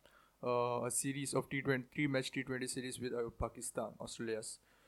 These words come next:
So it will be great to see over there, uh, how Australia approaches this.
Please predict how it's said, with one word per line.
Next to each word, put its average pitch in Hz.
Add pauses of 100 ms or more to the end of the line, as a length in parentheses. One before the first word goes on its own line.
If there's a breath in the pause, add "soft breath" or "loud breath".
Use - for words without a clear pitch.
(120 soft breath)
So 143
it -
will 165
be 160
great 139
to 139
see 139
over 127
there, 131 (120)
uh, 113 (600 soft breath)
how 143
Australia 135
approaches 127
this. 123